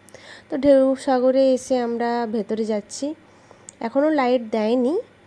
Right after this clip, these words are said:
লাইট দিলে দেখতে সুন্দর লাগবে। এই দেখুন, লাইট দিয়ে দিয়েছে।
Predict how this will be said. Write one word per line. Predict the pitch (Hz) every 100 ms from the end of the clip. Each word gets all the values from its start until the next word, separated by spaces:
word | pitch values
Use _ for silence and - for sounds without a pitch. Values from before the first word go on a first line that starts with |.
| _ _ 202
লাইট | 196 214
দিলে | 208 240 285
দেখতে | 233 -
সুন্দর | 196 202 185 180
লাগবে। | 185 196
এই | 220
দেখুন, | 202 196
লাইট | 180 175
দিয়ে | 214 214
দিয়েছে। | 226 233 226 330